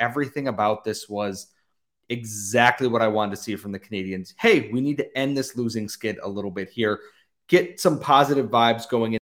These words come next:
in the team, and they did that tonight. There is a little bit of ugliness, and there is a little bit of apologizing that I have to do now going into our next segment here. We're gonna talk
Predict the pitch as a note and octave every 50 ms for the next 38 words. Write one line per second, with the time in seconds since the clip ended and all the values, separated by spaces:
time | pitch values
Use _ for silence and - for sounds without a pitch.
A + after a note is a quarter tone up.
0 | _ _ - A2 G#2 G2+ - - A#2 G#2+ G#2+ G#2 F#2+ G2+ - _ _ _ - A#2+
1 | B2 A#2+ A#2 A2 A2+ A2 G#2 F2+ G#2 G2+ G2 F#2+ - - - D2+ D#2+ - - _
2 | _ _ _ _ _ _ _ _ _ _ _ _ _ - E2+ E2 G#2+ E3+ F#3 F#3
3 | F#3 D#3+ D3 - - - A2 A#2 A2 A2+ C#3 D3+ D#3 D3 D3+ C#3 A#2+ A2+ B2 B2
4 | B2 B2 A#2+ A#2+ A#2+ A#2+ A#2 - - - A2 A2 G#2+ G#2 G2+ A#2+ C3+ - D3+ C#3
5 | C3 C3 B2+ B2+ G#2+ A#2+ A#2+ A2+ A#2 A2+ A2+ A#2 A2+ A#2 - - _ _ _ _
6 | _ _ _ _ - F2 - - - C#3 D3 E3+ F3+ E3+ D#3 D3+ D#3 C#3+ C#3+ C3+
7 | C3+ B2+ A2+ A2 F2+ - - - B2 B2+ C3+ C#3 C3+ C3 B2+ B2 B2 - - A#2
8 | A2+ A2+ A2 G#2+ G#2+ G#2 G#2 G2+ - - - - _ _ _ _ _ - A#2+ A2+
9 | A2+ A2+ G#2+ - A2+ A#2 A#2 A#2 A2+ - - A#2+ A2+ A2 E2 G#2+ G#2+ G#2+ G#2+ G#2+
10 | A2 G#2 G#2 - - - A#2 G#2+ G#2+ A2 A2+ A#2+ B2+ A#2 A#2 A#2+ C3+ C3 A#2+ -
11 | - C#3+ D3 D#3 D#3+ D#3 - -